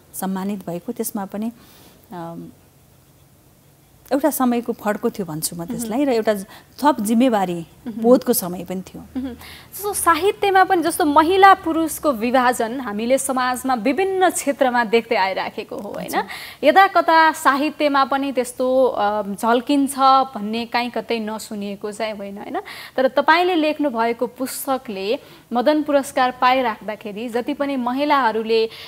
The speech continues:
Speaker 2: जस्तो अब नयाँ आउने पुस्ताहरूलाई पनि एक किसिमको, अ, प्रोत्साहन पनि गर्छ होला, होइन? हामीले राम्रो गर्यौँ भने अथवा लेख्यौँ भने चाहिँ हाम्रो पुस्तकहरू पनि एक किसिमले सम्मानित हुन्छ अथवा त्यसलाई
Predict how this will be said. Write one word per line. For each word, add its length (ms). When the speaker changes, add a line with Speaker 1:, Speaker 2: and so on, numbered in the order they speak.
Speaker 2:
जस्तो 260
अब 120
नयाँ 320
आउने 260
पुस्ताहरूलाई 640
पनि 200
एक 160
किसिमको, 560
अ, 160
प्रोत्साहन 840
पनि 220
गर्छ 300
होला, 240
होइन? 180
हामीले 300
राम्रो 360
गर्यौँ 320
भने 160
अथवा 220
लेख्यौँ 440
भने 300
चाहिँ 200
हाम्रो 280
पुस्तकहरू 640
पनि 220
एक 120
किसिमले 600
सम्मानित 500
हुन्छ 180
अथवा 280
त्यसलाई 460